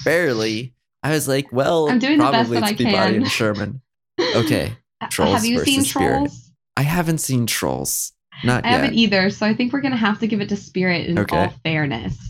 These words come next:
Speaker 2: Just
Speaker 1: All
Speaker 2: because
Speaker 1: right.
Speaker 2: we don't know what Trolls is about,
Speaker 1: Purely
Speaker 2: honestly. <laughs>
Speaker 1: because of fairness, not because you have an obsession with that film, right?
Speaker 2: <laughs> Of course not.
Speaker 1: Okay.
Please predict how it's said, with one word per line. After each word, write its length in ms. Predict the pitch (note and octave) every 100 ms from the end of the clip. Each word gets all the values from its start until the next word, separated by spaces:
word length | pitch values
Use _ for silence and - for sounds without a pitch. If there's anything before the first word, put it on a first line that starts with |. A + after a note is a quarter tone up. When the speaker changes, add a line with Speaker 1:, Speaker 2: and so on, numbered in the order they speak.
| - -
Speaker 2:
Just 180 | G#3+ G#3+
Speaker 1:
All 60 |
Speaker 2:
because 180 | - C4+ A#3
Speaker 1:
right. 100 | A#3
Speaker 2:
we 60 |
don't 280 | G#3 F#3 -
know 100 | F3
what 140 | D#3 -
Trolls 320 | - - -
is 100 | E3+
about, 160 | -
Speaker 1:
Purely 440 | D3 D3+ F3+ A3 C#3+
Speaker 2:
honestly. 380 | B2 A3+ - -
<laughs> 40 |
Speaker 1:
because 260 | D3+ D3+ C3+
of 160 | G#2+
fairness, 640 | - A#2+ A2+ C#2 B1+ - A#2+
not 320 | C3 C#3 -
because 540 | B2+ B2+ A#2 A2 G#2+ -
you 160 | A#2
have 320 | A2+ G#2 G#2 -
an 120 | G#2
obsession 520 | F#2 - G2 - G2+
with 100 | F#2+
that 140 | F2 E2+
film, 360 | - D#2 - - _ _ - G#4
right? 300 | F4 C#4 A#3
Speaker 2:
<laughs> 0 |
Of 260 | D#4 - -
course 460 | - D4 F#4 -
not. 380 | G#3 G3 G3 G#3
Speaker 1:
Okay. 440 | A#2 B2 C#2 C3